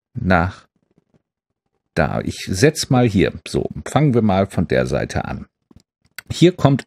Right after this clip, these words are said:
irgendwas zum Entzaubern rein. Ein Stück Rüstung oder eine Waffe oder so. Und die soll dann hier reingebracht werden. Der muss also auf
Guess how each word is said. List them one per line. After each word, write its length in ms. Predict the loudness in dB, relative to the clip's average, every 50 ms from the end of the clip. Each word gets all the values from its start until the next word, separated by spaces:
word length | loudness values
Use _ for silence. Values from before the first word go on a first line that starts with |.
| _
irgendwas 520 | 4 4 6 6 4 4 4 4 2 2 -2
zum 540 | -8 -10 -6 -2 2 2 4 4 4 2 0 _ _ _ _ _ _ _ _ -2
Entzaubern 640 | 0 0 0 0 0 0 0 2 2 2 2 0
rein. 320 | 0 -2 -4 -6 -2 0 0
Ein 40 |
Stück 240 | 2 2 2 0 2
Rüstung 360 | 2 0 0 0 -6 -4 -2
oder 160 | 0 2 4 4
eine 120 | 4 4
Waffe 340 | 2 0 -2 -4 -6 -6 -2
oder 260 | -4 -4 -2 -4 -6
so. 240 | -6 -8 -8 -10 -12 _ -20 -20 -20 -20 -20 -20 -20 -20 -20 -20 _ _ 2
Und 360 | 4 4 4 4 0 -2 -8
die 540 | -10 -10 -6 -2 0 2 2 2 2 0 -2 -2 _ _ -8
soll 720 | -4 -2 0 2 4 4 4 4 4 4 4 2 2 0 _ _ _ -8
dann 800 | -6 -4 0 2 4 4 4 4 4 4 4 4 4 2 0 -4 _ _ _ _ _ _ _ _ _ _ _ _ _ _ _ _ _ _ _ _ _ _ _ _ _ _ _ _ _ _ _
hier 380 | 4 6 6 6 6 4 -2 _ -6
reingebracht 840 | 0 2 4 4 4 2 2 0 -2 -4 -8 -8 -8 -10 -12 -8 -6
werden. 480 | -6 -6 -6 -8 -8 -8 -10 -10 -12 _ _ _ _ _ _ _ _ _ _ _ _ _ _ _ _ _ 2
Der 180 | 4 6 6
muss 240 | 6 4 4 0 -4
also 400 | -4 -2 -2 0 2 2 0 0
auf 360 | 0 -2 0 0 -2 -4 -10